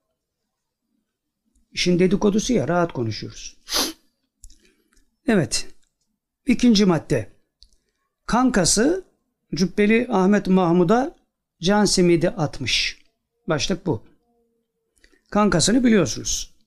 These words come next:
Evinde misafir ettiği Oda T V.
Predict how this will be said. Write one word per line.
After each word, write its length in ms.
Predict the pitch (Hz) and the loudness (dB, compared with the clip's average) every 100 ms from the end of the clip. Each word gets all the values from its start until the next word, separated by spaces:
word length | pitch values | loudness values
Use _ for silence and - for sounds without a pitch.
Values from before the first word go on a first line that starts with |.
| _ _ _ | _ _ _
Evinde 360 | 190 196 196 190 | 0 4 4 2
misafir 480 | 165 185 175 170 160 | 2 2 0 0 -2
ettiği 480 | 120 151 226 294 - _ _ _ _ _ _ - | -2 0 0 0 -6 _ _ _ _ _ _ -2
Oda 340 | 180 180 175 | 0 0 0
T 220 | 139 120 | -2 -4
V. 120 | 110 | -6